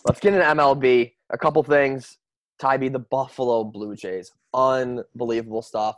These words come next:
Another walk-off. This team in Buffalo is so much fun to watch. Their first pitch is at six thirty-seven tonight. And then another topic, let's stick it in the A L East.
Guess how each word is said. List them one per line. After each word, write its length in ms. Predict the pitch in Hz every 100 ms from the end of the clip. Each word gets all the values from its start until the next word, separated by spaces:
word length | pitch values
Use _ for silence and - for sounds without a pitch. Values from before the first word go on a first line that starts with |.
| -
Another 480 | 113 117 120 143
walk-off. 680 | 127 120 117 117 113 110 110 _ _ _ _ 123
This 160 | 131
team 180 | - 143
in 100 | 131
Buffalo 420 | 123 120 - 113
is 100 | 107
so 260 | - 127 135
much 220 | 135 123
fun 180 | 131 123
to 60 |
watch. 340 | 117 117 113 -
Their 240 | 123 127 -
first 240 | 127 -
pitch 180 | 120 -
is 80 | 117
at 140 | 113
six 320 | - 120 -
thirty-seven 600 | - 117 117 117 110 107 -
tonight. 380 | 98 127 147 - _ _ _ _ -
And 240 | 131 131
then 380 | 135 131 131 127
another 240 | 120 147 196
topic, 400 | 147 127 120 -
let's 140 | 139 -
stick 160 | 175
it 80 | 165
in 80 | 156
the 80 | 139
A 80 | 151
L 180 | 131
East. 340 | 185 151 -